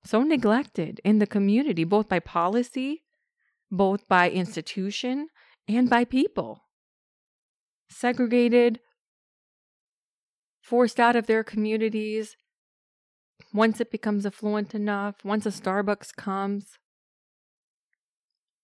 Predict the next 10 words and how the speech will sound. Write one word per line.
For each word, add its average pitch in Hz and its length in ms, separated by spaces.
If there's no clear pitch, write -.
That's - 160
what 165 100
happens. - 640
We 190 120
can't 220 320
fix 202 260
a 175 60
problem 185 540
we 170 140
don't 170 200